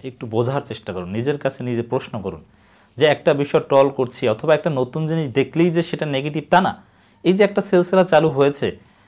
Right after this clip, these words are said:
লাইক, ফলোয়ার, সাবস্ক্রাইবার সেলিব্রেট করা এবং আরও অনেকে করবে, এটা একটা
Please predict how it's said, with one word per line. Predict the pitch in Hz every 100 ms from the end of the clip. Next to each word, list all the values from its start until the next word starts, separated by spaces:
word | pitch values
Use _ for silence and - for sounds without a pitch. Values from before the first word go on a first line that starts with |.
| -
লাইক, | 120 131
ফলোয়ার, | - 131
সাবস্ক্রাইবার | 123 - 117 - 135 135
সেলিব্রেট | 131 131 123 127 120
করা | - 92 - _ _ -
এবং | 147
আরও | 170 170
অনেকে | 175 170 175
করবে, | - 143 107 82 -
এটা | 123 170
একটা | 165 185 147 - 120